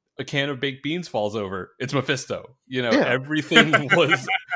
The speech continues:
Speaker 1: we were all dissecting all of those little bits and pieces and, and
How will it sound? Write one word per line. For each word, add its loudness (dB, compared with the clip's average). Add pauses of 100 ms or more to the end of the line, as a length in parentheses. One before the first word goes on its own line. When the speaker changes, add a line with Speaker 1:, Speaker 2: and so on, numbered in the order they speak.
(360)
Speaker 1:
we -6
were 0
all 4
dissecting -6
all 0
of -4
those -4
little -6
bits -6
and -8
pieces -10 (400)
and, -2
and -10